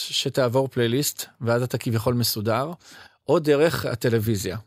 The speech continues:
והטלוויזיה הייתה מאוד מצומצמת, זאת אומרת, היה ערוץ שתיים, מספר תוכניות מצומצם, נגיד דן שילון, אחרי זה היה דודו טופז, כל מיני מקומות כאלה שאפשר לארח בהם זמרים, או בימים,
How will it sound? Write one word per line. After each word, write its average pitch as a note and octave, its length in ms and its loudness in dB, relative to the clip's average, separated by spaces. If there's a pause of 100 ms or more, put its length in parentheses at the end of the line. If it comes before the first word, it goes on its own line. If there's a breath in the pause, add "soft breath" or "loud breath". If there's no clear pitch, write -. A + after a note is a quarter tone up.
(100)
והטלוויזיה C3 680 2
הייתה D#3 240 2
מאוד C#3+ 280 2
מצומצמת, A#2 720 -2
זאת - 80 -10
אומרת, A2+ 200 -4
היה C#3+ 220 0 (140)
ערוץ C#3 280 0
שתיים, A#2 600 -2
מספר D3 400 0
תוכניות B2 480 -2
מצומצם, C3 580 -4
נגיד A#2+ 360 0 (460 loud breath)
דן A#2 240 0
שילון, C3 640 2 (300 soft breath)
אחרי A#2+ 220 -2
זה A2 100 2
היה G#2+ 120 2
דודו A2 240 -2
טופז, D#3 480 2
כל D3 100 2
מיני D3 140 2
מקומות B2+ 360 -2
כאלה A#2 180 0
שאפשר B2 420 0
לארח A#2+ 340 0
בהם A#2 180 2
זמרים, A#2 460 0 (480 loud breath)
או A3+ 240 6
בימים, D3 500 4